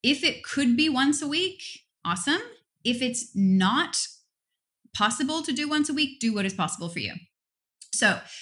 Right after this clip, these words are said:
to recap, number one thing when you're first starting out in business and you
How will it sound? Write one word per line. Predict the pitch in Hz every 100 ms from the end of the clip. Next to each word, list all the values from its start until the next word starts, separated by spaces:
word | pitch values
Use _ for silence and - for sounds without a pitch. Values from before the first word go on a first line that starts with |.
| - -
to | 233
recap, | 226 240 202 143 - - -
number | 190 208 277
one | 311 311
thing | - 233 233 233
when | 185
you're | 175 160
first | - 240 254 254
starting | - 214 214 208 -
out | 175 175 170 - - _ _ -
in | 240 247
business | 190 180 170 170 -
and |
you | 165